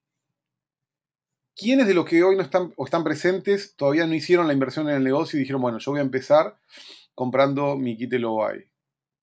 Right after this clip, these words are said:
o mis tres kits, o, o con la inversión que hayan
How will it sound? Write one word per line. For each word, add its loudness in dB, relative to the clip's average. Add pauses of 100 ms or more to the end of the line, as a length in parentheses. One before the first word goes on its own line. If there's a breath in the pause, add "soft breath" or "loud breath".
(240)
o -12
mis -12
tres -10
kits, 2
o, -8
o -8
con -6
la -6
inversión -8
que -4
hayan -10